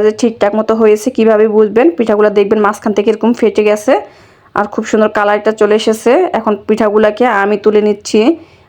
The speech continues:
আমি এখানে পাঁচ মিনিটের মতো পিঠাগুলো ভেজে নিয়েছি চুলার আঁচ মিডিয়াম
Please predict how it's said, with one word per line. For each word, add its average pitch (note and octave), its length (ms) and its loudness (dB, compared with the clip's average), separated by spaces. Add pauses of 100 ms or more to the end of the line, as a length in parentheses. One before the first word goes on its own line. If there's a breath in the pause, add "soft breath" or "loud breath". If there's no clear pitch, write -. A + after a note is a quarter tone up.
(140 loud breath)
আমি G#3+ 160 0
এখানে A3+ 200 0 (100)
পাঁচ G#3 240 -2
মিনিটের G#3+ 260 0
মতো G#3+ 180 -4
পিঠাগুলো G#3+ 420 2
ভেজে G3+ 240 2
নিয়েছি G#3+ 280 0
চুলার G#3 300 2
আঁচ G#3 100 -4 (100)
মিডিয়াম G3+ 280 0